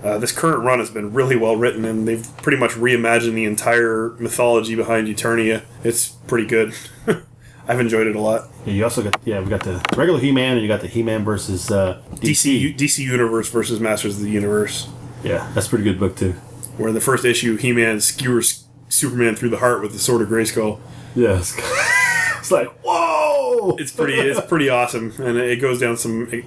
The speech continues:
Speaker 1: unexpected roads. <laughs>
Speaker 2: Yeah, no. Yeah, especially turn to the back of that page of the one book. Like,
Speaker 1: Find out who the main villain is, you're kinda shocked. <laughs>
Speaker 2: Yeah, I'm shocked.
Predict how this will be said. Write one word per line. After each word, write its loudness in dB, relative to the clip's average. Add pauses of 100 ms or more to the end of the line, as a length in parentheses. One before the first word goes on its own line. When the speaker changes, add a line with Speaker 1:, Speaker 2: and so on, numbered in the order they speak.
Speaker 1:
unexpected 0 (120)
roads. 2 (440)
<laughs> 0
Speaker 2:
Yeah, 2
no. 0 (120)
Yeah, 2
especially -2
turn -2
to -8
the -4
back 0
of 0
that 2
page 0
of -4
the 0
one 2
book. 0
Like, -6
Speaker 1:
Find 2
out 4
who 4
the 0
main 4
villain 4
is, 2
you're 0
kinda -2
shocked. 0 (140)
<laughs> 0
Speaker 2:
Yeah, 0
I'm 0
shocked. -2